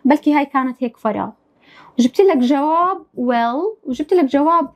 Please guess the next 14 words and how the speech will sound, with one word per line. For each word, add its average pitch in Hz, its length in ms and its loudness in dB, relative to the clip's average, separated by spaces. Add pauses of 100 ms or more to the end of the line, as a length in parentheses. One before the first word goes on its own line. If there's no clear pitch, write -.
would، 208 360 -6 (320)
شو 427 160 0
بتجاوبوا 247 480 0
ليه؟ 226 320 -4 (440)
أكيد 285 440 0
will. 175 140 -6 (360)
طب 233 140 2
ليه 392 220 2
مش 294 200 -6
would؟ 202 340 -12 (340)
لأنه 294 200 2
هون 359 100 0
في 311 160 -4
عندي 311 460 0